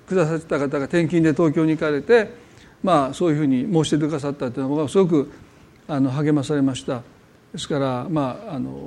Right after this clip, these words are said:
そういうふうに応援してくださっている方も、まあ、教会外にもいてくださるんだということはね、本当に感謝だなと思います。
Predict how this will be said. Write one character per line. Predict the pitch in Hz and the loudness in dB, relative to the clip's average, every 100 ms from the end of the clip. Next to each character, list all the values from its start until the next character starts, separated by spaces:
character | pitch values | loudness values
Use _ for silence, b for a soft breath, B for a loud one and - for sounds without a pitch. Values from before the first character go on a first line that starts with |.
| 50 - - - - - - - - 196 | -14 -14 -14 -14 -14 -16 -16 -16 -16 -10
そ | - 156 | -2 0
う | |
い | |
う | 139 | 2
ふ | |
う | 147 | 2
に | 127 120 - - | 0 -2 -12 -2
応 | 160 156 | 2 4
援 | |
し | 143 | 2
て | 151 | -2
く | |
だ | 143 | -2
さ | 165 | -4
っ | 135 | -2
て | 151 | -2
い | |
る | 139 | -2
方 | 147 135 | -2 0
も、 | 185 226 - b b b _ - 392 | 4 2 0 b b b _ -14 -8
ま | 175 | -6
あ、 | 127 | -2
教 | 151 | -2
会 | 135 143 | 0 4
外 | 180 170 | 6 6
に | |
も | 135 | 6
い | 139 | 4
て | 156 | 2
く | |
だ | 147 | -2
さ | 135 | -2
る | 156 | -2
ん | 143 | 0
だ | 170 | 0
と | 160 | -2
い | |
う | |
こ | 127 | -6
と | 123 | -8
は | 120 | -10
ね、 | 147 175 | -12 -8
本 | 156 | -6
当 | 147 | -2
に | 143 | -4
感 | 135 147 | -4 -8
謝 | 139 | -6
だ | 127 | -4
な | 165 | -4
と | 175 | -2
思 | 147 | -2
い | 131 | -2
ま | |
す。 | 117 | -6